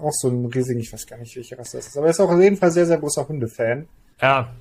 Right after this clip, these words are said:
Speaker 2: gut,
Speaker 1: Und
Speaker 2: guter Typ. Und da, da kam ja diese Woche, äh, das ist ja, komm, ist ja quasi immer noch Rückblick, irgendwie ganz hässliche News von Reddit, irgendwie, dass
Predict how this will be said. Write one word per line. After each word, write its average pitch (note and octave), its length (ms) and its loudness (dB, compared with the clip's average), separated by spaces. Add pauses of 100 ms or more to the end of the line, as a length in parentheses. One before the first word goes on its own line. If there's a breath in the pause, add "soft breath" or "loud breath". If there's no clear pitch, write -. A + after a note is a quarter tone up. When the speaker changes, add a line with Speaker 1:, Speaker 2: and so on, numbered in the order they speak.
(120)
Speaker 2:
gut, - 160 2
Speaker 1:
Und B2 80 0
Speaker 2:
guter D#3 240 2
Typ. B2 380 -4
Und D3 40 -4
da, E3 100 2
da D#3+ 120 0
kam G#3 240 0
ja A3 80 2
diese F#3+ 300 2
Woche, F3+ 340 6
äh, D#3 120 4
das C#3+ 180 -8
ist G#3+ 180 0
ja, F#3+ 80 2
komm, G#3+ 180 4
ist A3+ 140 2
ja G#3+ 80 6
quasi G#3 340 4
immer G#3 140 4
noch D#3+ 200 4
Rückblick, F3+ 500 2
irgendwie F3 260 4
ganz F#3 320 0
hässliche G3+ 400 -2
News F3+ 280 0
von D3+ 220 0
Reddit, F#3 400 2
irgendwie, E3+ 300 2
dass E3 200 0